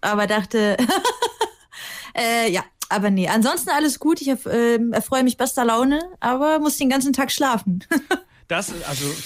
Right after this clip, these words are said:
Speaker 2: von, wenn, wenn,
Speaker 1: Ja.
Speaker 2: okay, für dich ist das vielleicht ein Müssen, ich weiß nicht. Ich find sowas auch ganz mal, mal ganz angenehm.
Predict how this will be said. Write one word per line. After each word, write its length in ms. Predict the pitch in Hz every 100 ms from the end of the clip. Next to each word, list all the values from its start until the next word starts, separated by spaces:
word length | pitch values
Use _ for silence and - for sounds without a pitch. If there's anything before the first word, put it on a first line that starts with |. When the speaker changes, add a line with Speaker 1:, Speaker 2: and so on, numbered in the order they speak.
| - 135 -
Speaker 2:
von, 240 | 139 143
wenn, 240 | 147 147
wenn, 100 | 139
Speaker 1:
Ja. 240 | 208 202 -
Speaker 2:
okay, 240 | - 170 135
für 160 | -
dich 140 | 156 170
ist 100 | 156
das 140 | 147
vielleicht 260 | - 139 151
ein 40 |
Müssen, 260 | 151 147 113
ich 120 | 110
weiß 200 | 135 127
nicht. 160 | 113 117
Ich 100 | -
find 160 | 139
sowas 220 | 135 131
auch 100 | 127
ganz 180 | 127 123
mal, 240 | 123 123 120
mal 100 | 123
ganz 220 | 123 120
angenehm. 420 | 131 123 117 113